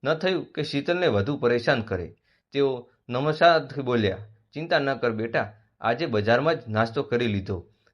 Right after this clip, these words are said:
કેટલાક દોસ્તો મળી ગયા હતા, ગપ્પામાં થોડું મોડું થઈ ગયું હતું,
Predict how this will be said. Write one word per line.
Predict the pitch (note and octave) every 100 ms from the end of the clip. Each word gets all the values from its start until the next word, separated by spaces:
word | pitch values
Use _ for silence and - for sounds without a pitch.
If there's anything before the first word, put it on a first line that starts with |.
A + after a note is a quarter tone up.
| -
કેટલાક | C3+ B2+ B2
દોસ્તો | A#2 B2+ -
મળી | C3+ G#2 A2
ગયા | G2+ F#2 E2+
હતા, | E2 D2+ - _ _ _ _ A#2
ગપ્પામાં | B2 B2 B2 A#2+
થોડું | A#2+ - D3 F3+
મોડું | B2+ B2+ A#2+
થઈ | G#2+
ગયું | G2 F#2+ E2+
હતું, | E2 F#2 F2+